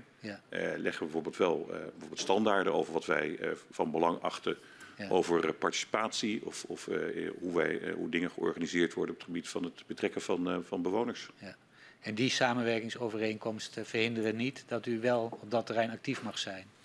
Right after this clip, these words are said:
Speaker 1: Terwijl dat in Groningen
Speaker 2: Het zijn ook lessen die we
Speaker 1: anders was.
Speaker 2: natuurlijk geleerd hebben uit, eh, uit het Groningen. Ik bedoel, zoals ik, zoals ik eerder zei, we,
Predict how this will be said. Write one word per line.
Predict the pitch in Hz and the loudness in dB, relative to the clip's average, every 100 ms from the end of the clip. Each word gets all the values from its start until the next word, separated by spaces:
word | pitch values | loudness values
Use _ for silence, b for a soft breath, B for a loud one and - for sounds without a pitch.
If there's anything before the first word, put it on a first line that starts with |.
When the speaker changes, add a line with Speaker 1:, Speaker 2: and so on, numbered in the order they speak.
| B B | B B
Speaker 1:
Terwijl | - 113 | 0 2
dat | 107 107 | 4 2
in | - 110 | 0 -6
Groningen | - 120 127 131 131 135 - | 2 4 4 0 -4 -8 -6
Speaker 2:
Het | - | 0
zijn | - | 2
ook | 165 | 4
lessen | 156 117 135 | 6 4 4
die | |
we | 127 | 4
Speaker 1:
anders | 123 - | 4 6
was. | 120 | 2
Speaker 2:
natuurlijk | - 117 | 2 4
geleerd | 120 120 | 4 6
hebben | 101 - | 4 4
uit, | 85 80 | 2 0
eh, | 95 | 0
uit | 85 80 80 85 80 | 0 0 0 -2 -2
het | |
Groningen. | - 90 78 78 | 4 4 4 0
Ik | |
bedoel, | 85 85 82 90 - - _ _ | -2 -2 -2 -6 -10 -20 _ _
zoals | - 92 | -8 -6
ik, | 92 - | -4 -6
zoals | - 87 | -6 -8
ik | 87 | -2
eerder | 98 87 | 0 2
zei, | 101 85 | 2 2
we, | 78 | 0